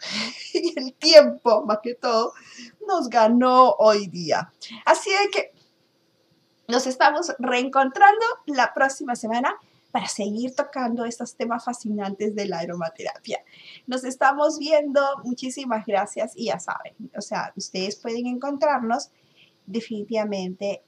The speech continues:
en, en la tienda, eh, de, de esencias y aromas. Si ustedes desean comprar alguna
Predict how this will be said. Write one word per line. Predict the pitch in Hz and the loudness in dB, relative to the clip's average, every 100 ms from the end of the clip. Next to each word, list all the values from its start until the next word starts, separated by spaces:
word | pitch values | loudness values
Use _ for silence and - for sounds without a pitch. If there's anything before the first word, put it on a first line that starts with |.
| _ | _
en, | 208 196 196 185 - _ _ | -6 -4 -4 -8 -12 _ _
en | - 185 185 175 175 165 165 156 147 _ - | -8 -6 -4 -4 -6 -8 -10 -14 -18 _ -10
la | 180 175 175 | -6 -6 -6
tienda, | 214 202 202 202 202 - _ _ - | -2 -2 0 -2 -4 -6 _ _ -16
eh, | 185 180 170 175 175 | -12 -10 -8 -8 -8
de, | 185 180 175 - 175 170 233 202 | -6 -6 -6 -8 -10 -10 -14 -14
de | 190 180 170 165 160 | -10 -8 -8 -10 -12
esencias | 175 196 208 214 | -10 -8 -8 -4
y | |
aromas. | 180 208 403 226 | -2 -2 -6 -8
Si | |
ustedes | 185 - 196 | -8 -6 -6
desean | 208 196 196 196 | -6 -6 -6 -6
comprar | 196 185 196 196 190 - _ - - _ _ | -6 -4 0 0 0 -8 _ -20 -20 _ _
alguna | - 180 185 190 196 185 165 156 | -6 -6 -4 -4 -2 -2 -4 -6